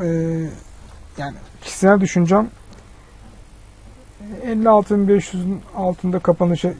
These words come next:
izin vermeyecekler. Yine buradan altmış bin üzerine doğru çıkacak.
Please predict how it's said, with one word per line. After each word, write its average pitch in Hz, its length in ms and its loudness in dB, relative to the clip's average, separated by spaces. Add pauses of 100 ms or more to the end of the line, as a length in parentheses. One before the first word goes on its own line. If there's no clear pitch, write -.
(100)
izin 180 260 0
vermeyecekler. 175 600 0
Yine 175 320 -2 (260)
buradan 175 340 -2 (420)
altmış 185 460 -4
bin 180 80 0
üzerine 165 300 0
doğru 170 160 6
çıkacak. 160 360 2